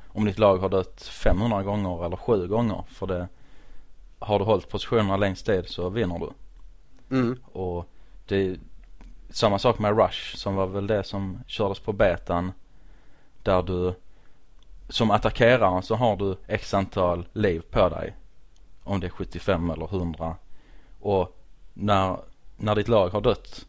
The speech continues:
Speaker 1: hundra gånger så har du förlorat. Men som försvarare så kan du dö hur många gånger som helst. Så då är det bara, då har du ingen orsak att vara liksom rädd för att gå in i en eldstrid.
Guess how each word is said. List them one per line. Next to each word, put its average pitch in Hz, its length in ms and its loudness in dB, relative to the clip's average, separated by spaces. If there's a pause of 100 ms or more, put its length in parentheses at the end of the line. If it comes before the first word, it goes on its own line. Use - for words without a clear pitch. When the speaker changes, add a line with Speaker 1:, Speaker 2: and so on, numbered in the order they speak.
Speaker 1:
hundra 107 240 2
gånger 101 280 -2
så 104 360 -4 (240)
har 120 120 0
du 110 60 2
förlorat. 95 760 0 (460)
Men 101 220 2
som 98 180 -2
försvarare 90 840 2 (520)
så - 160 -8
kan 92 180 2
du 92 60 -2
dö 98 180 6
hur 104 120 -2
många 104 180 0
gånger 107 200 -2
som 107 140 -2
helst. - 540 -4 (880)
Så - 160 -2
då 101 140 4
är 92 60 4
det 95 100 0
bara, 113 260 4
då 107 60 2
har 101 100 2
du 101 120 0
ingen 120 300 2
orsak 110 560 -2
att - 300 -6 (520)
vara 101 180 2
liksom 95 300 -2
rädd 101 200 2
för 90 400 -2
att 90 80 -2 (260)
gå 117 140 4
in 101 80 4
i 98 60 2
en 104 80 2
eldstrid. 104 480 0